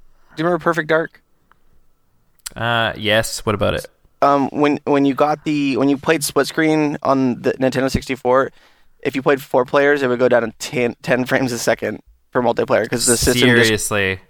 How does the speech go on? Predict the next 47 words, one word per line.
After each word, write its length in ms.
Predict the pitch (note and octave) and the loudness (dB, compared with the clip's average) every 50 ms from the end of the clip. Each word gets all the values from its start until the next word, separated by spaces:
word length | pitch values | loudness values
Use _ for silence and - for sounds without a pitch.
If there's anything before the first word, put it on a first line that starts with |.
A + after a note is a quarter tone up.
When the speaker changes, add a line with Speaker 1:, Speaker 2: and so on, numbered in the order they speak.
| - | -4
Speaker 1:
the 120 | - C#3+ C#3 | -4 -2 -2
system 340 | - - C#3 - - C#3 | 0 0 0 0 0 0
just 160 | C3+ B2+ - - | 0 0 -2 -4
couldn't 320 | - - C3+ A#2+ A#2 G2+ | -2 0 2 2 2 0
handle 280 | A2 A#2+ A#2+ A#2+ A#2+ A#2 | 0 -2 0 2 2 2
it. 160 | A2+ A2+ - _ _ _ _ _ - | 0 0 -4 _ _ _ _ _ -10
Speaker 2:
No, 360 | G#2+ G#2+ G#2+ A2 A2+ A#2 A2 | -4 -2 2 2 4 4 4
I 40 | G#2+ G#2 | 4 2
didn't 180 | G#2+ G#2+ G#2+ G#2 | 0 -2 -4 -2
know 140 | G#2 G#2+ A2 | -2 -2 0
that. 320 | G#2+ G2+ F#2+ F#2+ - - _ _ - - _ _ _ _ _ _ - | 0 0 0 -2 -4 -8 _ _ -20 -20 _ _ _ _ _ _ -4
That's 220 | - G#2+ A2+ A#2+ A2+ | 0 2 2 2 2
Speaker 1:
Yeah. 60 | G2 | 0
Speaker 2:
horrible. 640 | G#2 G#2+ A2 A#2 A2+ G#2 F#2+ G2 G2 F#2+ F#2 - - _ _ _ _ _ _ _ _ _ _ _ _ _ _ _ _ _ _ _ _ _ _ _ _ _ _ _ _ _ _ - - - | -2 0 0 0 0 0 -2 -4 -4 -4 -6 -8 -14 _ _ _ _ _ _ _ _ _ _ _ _ _ _ _ _ _ _ _ _ _ _ _ _ _ _ _ _ _ _ -20 -12 -6
Uh, 400 | G#2+ G#2+ G2+ G2 G2 F#2+ G2 G2 - - - - - - | -4 -2 0 0 -2 -2 -4 -4 -4 -6 -6 -8 -10 -16
<laughs> 180 | - - - | -18 -14 -8
wow, 340 | - A2 G2 G2+ G2+ F#2+ - - - | -6 -4 -2 -2 -2 -2 -4 -8 -12
okay. 360 | A2+ G#2+ - G#2+ G2 G2 F#2 _ - _ _ - - - - | -10 -8 -8 -8 -8 -8 -12 _ -20 _ _ -20 -16 -6 -2
But 140 | B2+ A#2 - | -2 0 2
they, 180 | B2 A#2+ A#2+ G#2 | 4 4 4 4
but, 280 | - A#2 A#2 A#2 - | 4 4 4 4 4
I 100 | F#2 A2+ | 2 0
mean, 140 | A2+ A#2 A2+ | 0 -2 -2
how 140 | A2 A2+ A2+ | -2 -2 -2
many 160 | A#2 A#2 A2+ | 0 0 0
extra 240 | A2+ A2+ - - - | 0 -2 -2 -6 -2
copies 360 | - B2 B2 - - B2 G2+ | 0 2 2 2 0 -4 -4
did 120 | G#2 F#2+ | -4 -6
they 100 | G2 F#2+ | -4 -6
sell? 240 | F#2+ - - G2+ G#2 | -4 -4 -4 -4 -4
'Cause 180 | - - G#2 G#2 | -4 -8 -10 -8
it 120 | G#2 - G#2 | -8 -8 -4
had 200 | G#2 G#2 G2+ - | -4 -4 -4 -4
four 200 | - - A#2 A2 | -4 -6 -6 -6
player 260 | - - - F#2+ E2 | -4 0 0 0 0
Speaker 1:
<clears throat> 80 | D#2 C#2+ | -2 -6
Speaker 2:
support. 260 | - - - - - - - - _ _ - - - - - - - | -12 -12 -14 -14 -16 -18 -20 -20 _ _ -20 -20 -20 -20 -18 -8 0
Speaker 1:
That 140 | - E3+ F#3+ | 0 0 2
game 160 | A3 C4 C4 | 2 0 0
sold 180 | A#3 - G3+ D3+ | 2 0 2 2
like 120 | C3 - | 2 2
Speaker 2:
Uh, 220 | G2 A2 A2 A2 F#2 | 4 4 4 4 2
Speaker 1:
gangbusters. 280 | - - - - - - - _ _ _ _ _ _ _ _ _ - - | 0 -2 -2 -4 -6 -6 -8 _ _ _ _ _ _ _ _ _ -2 0
Speaker 2:
yeah, 180 | E3 - G2+ | 2 2 2
it 60 | F#2+ F#2+ | 0 -2
Speaker 1:
Ugh. 60 | F#2 F#2 F#2 | -6 -8 -10
Speaker 2:
did. 60 | - | -12